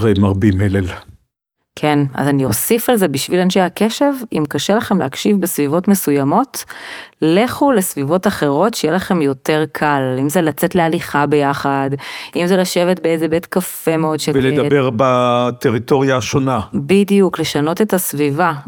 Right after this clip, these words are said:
Speaker 1: כן.
Speaker 2: יש, יש אנשי קשב שהם פשוט לא יכולים להקשיב בסביבות מסוימות, אפילו בטלפון,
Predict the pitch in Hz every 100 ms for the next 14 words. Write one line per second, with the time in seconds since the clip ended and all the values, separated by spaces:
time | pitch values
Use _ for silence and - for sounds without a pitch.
0 | - 175 - 110 104 - 147 165 - -
1 | 180 180 - 185 190 190 160 - - 143
2 | 185 202 190 180 151 - 180 156 139 135
3 | 165 180 165 147 143 139 151 170 151 -
4 | 175 208 262 277